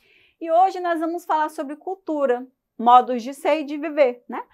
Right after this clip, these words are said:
Porque, como eu disse pra vocês na aula passada, a história e cu-, a, a história, é, estuda as representações culturais de todas as formas, né? Então, a gente tem que fazer essa discussão sobre cultura porque, na verdade,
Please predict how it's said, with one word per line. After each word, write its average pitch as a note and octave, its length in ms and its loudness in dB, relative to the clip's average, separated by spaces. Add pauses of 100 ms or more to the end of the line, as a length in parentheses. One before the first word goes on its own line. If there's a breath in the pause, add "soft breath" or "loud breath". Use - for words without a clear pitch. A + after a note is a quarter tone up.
(260 soft breath)
Porque, - 220 -2
como D4 200 -2
eu C#4+ 60 -4
disse C#4 180 -10
pra C#4 140 -4
vocês C4+ 320 -4
na B3 120 -4
aula A#3 120 -2
passada, C#4 680 -2 (400 soft breath)
a A#3 320 6
história D4 640 2
e D4+ 80 -6
cu-, - 260 -16
a, A#3+ 300 8
a C4+ 60 6
história, D4 680 0
é, A#3+ 240 4
estuda D4+ 560 -4
as B3 80 -4
representações C#4 920 -8
culturais F#3 600 -2
de F#3+ 80 -12
todas C#4 320 -2
as G#3+ 200 -14
formas, G#3+ 540 2
né? A3 120 -10
Então, B3 340 -6 (280 soft breath)
a G#3+ 120 -10
gente A#3+ 200 -12
tem C#4+ 160 -6
que D4 60 -14
fazer C#4+ 240 -4
essa C4+ 180 -6
discussão B3+ 520 -10 (240 soft breath)
sobre A#3+ 260 -2
cultura C4+ 400 -4
porque, C#4 420 -4
na C4+ 280 2
verdade, C4+ 520 0